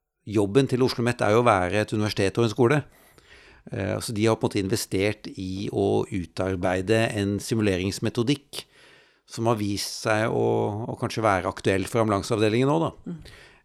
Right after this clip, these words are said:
Speaker 1: Eh, sånn at når den, den simuleringsmetoden i Oslo Met nå på et eller annet tids-,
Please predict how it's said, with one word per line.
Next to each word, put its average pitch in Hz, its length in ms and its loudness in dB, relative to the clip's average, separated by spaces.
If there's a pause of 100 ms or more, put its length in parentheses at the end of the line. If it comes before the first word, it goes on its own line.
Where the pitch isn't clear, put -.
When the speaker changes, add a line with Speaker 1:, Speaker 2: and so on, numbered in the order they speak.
(100)
Speaker 1:
Eh, 98 800 -6 (180)
sånn 104 240 -6
at - 320 -6
når 107 220 0
den, 104 180 2 (480)
den 98 240 -2
simuleringsmetoden 101 920 -2
i 104 80 0
Oslo 107 180 -4
Met 107 320 -4
nå 98 160 -2
på - 160 -2
et - 60 -2
eller 101 100 -6
annet - 140 -12
tids-, 95 180 -10